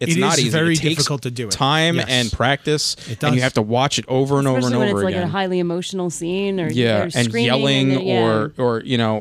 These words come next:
Speaker 1: or they flub a line, or, you know, you edited it a certain way. You need to make sure that, like what Manny is saying, try to get it beforehand,
Speaker 2: Yeah,
Speaker 1: because even later
Speaker 2: schedule
Speaker 1: on,
Speaker 2: it.
Speaker 1: it's really a pain
Speaker 2: Try
Speaker 1: in
Speaker 2: to
Speaker 1: the
Speaker 2: schedule
Speaker 1: ass.
Speaker 2: it as soon as possible. Say,
Speaker 1: Yeah.
Speaker 2: "Hey, you know what? We're gonna need this extra line. If we can't get it before then,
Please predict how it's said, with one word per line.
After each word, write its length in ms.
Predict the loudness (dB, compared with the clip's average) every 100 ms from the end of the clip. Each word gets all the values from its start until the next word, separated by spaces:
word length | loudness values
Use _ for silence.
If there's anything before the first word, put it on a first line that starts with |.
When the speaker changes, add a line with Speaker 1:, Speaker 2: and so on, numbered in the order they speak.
| -2
Speaker 1:
or 100 | 0
they 120 | 0
flub 380 | -2 -2 0 2
a 20 |
line, 420 | 2 2 4 2
or, 240 | 2 2 0
you 200 | 0 2
know, 120 | 2
you 120 | 2
edited 400 | 2 0 0 0
it 100 | -2
a 80 | -2
certain 320 | -2 -2 0
way. 220 | 2 0 -2 -12 -20 -20 -18
You 300 | -8 -4 0
need 320 | 2 2 0
to 360 | 0 2 0 -2
make 320 | 0 0 0
sure 500 | -2 0 2 2 2
that, 460 | 2 2 2 0 -4 _ _ _ _ _ -16 -14 -12 0
like 180 | 0 2
what 220 | 0 -2 -10 -8
Manny 320 | -2 0 0
is 140 | 0
saying, 380 | 0 2 2 0
try 300 | 0 0 2
to 80 | 0
get 240 | 0 2
it 220 | 0 -2
beforehand, 680 | -14 -12 -8 -4 -2 -2 0
Speaker 2:
Yeah, 100 | 0
Speaker 1:
because 160 | 0 0
even 160 | 0 2
later 80 | 2
Speaker 2:
schedule 300 | 2 2 2
Speaker 1:
on, 180 | 0 -2
Speaker 2:
it. 20 |
Speaker 1:
it's 180 | -6 -4
really 480 | 0 2 2 0 -2
a 80 | -2
pain 160 | 0
Speaker 2:
Try 120 | 2
Speaker 1:
in 60 | 2
Speaker 2:
to 60 | 0
Speaker 1:
the 60 |
Speaker 2:
schedule 360 | 0 0 2 0
Speaker 1:
ass. 80 | 0
Speaker 2:
it 20 |
as 80 | -2
soon 220 | -2 -6
as 100 | -6
possible. 400 | -6 -4 -4 -4
Say, 160 | -4
Speaker 1:
Yeah. 60 | -4
Speaker 2:
"Hey, 260 | 0 0 0
you 180 | -2
know 120 | -2 0
what? 240 | -2 -2
We're 100 | -2
gonna 160 | -2 0
need 140 | 0
this 160 | -2 -4
extra 260 | -6 -4
line. 280 | -2 -2 -2
If 100 | -4
we 80 | -2
can't 200 | -2 0
get 120 | -2
it 20 |
before 300 | -2 0 0
then, 160 | 0